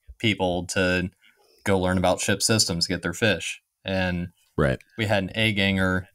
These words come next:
Speaker 1: doing a presentation on, I think it was, like, hydraulics or something, but one of the
Speaker 2: Yeah.
Speaker 1: A-gang systems, and he had, like, a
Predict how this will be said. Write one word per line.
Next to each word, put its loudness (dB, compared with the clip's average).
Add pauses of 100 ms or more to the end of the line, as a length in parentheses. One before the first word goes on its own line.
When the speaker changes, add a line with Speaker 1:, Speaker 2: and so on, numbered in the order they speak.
Speaker 1:
doing 2
a 2
presentation 0
on, 0 (400)
I -20
think -2
it 2
was, 0
like, -2
hydraulics -2
or -2
something, -2
but 0 (640)
one 2
of 2
the 0
Speaker 2:
Yeah. -2
Speaker 1:
A-gang 2
systems, 2 (100)
and 2 (500)
he 2
had, 4
like, 2
a 2